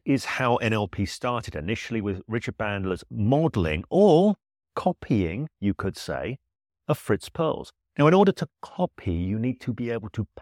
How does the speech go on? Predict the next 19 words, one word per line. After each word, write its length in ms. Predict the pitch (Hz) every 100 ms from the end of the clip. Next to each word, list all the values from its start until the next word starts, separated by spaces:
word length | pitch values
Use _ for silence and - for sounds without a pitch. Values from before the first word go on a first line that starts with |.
| -
pay 220 | 127 127
attention 640 | 110 - 131 120 - 113
to 180 | 107 - -
pattern. 520 | - 104 - 87 69 - _ _ _ _ _ _ _
This 100 | -
is 80 | 127
a 80 | 123
really 500 | 117 143 147 143 139
major 460 | 127 127 127 113
piece 420 | 104 - 123 107 -
of 100 | 98
N 120 | 104
L 180 | 104 95
P. 440 | - 110 80 67 _ _ _
is 140 | 95
being 260 | 85 113 104
able 380 | 104 113 135 127
to 160 | - 110
pay 440 | - - 117 123